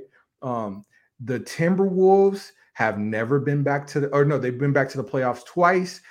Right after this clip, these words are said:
and they have lost each time in the first, or once, and they have lost each time in the first round.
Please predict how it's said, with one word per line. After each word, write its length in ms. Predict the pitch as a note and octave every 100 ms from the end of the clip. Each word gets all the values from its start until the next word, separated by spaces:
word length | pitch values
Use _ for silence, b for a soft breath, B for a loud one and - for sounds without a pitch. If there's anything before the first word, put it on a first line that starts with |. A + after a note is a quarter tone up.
| B -
and 100 | A#2+
they 140 | A2+
have 200 | G#2+ G#2
lost 440 | A2+ C3+ D3 C#3+ - _ _ -
each 320 | E3+ F3 -
time 380 | - E3 D#3 D3
in 80 | B2
the 60 |
first, 280 | A2 - C#3 C#3+
or 160 | C#3
once, 400 | A2+ C3+ F3 -
and 80 | C3+
they 60 | B2
have 140 | G#2+
lost 340 | A#2+ B2+ B2+ -
each 180 | D3 D3
time 300 | C#3+ C3+ B2+
in 40 |
the 60 | A#2+
first 320 | - C3 B2+
round. 360 | A2+ A2 A2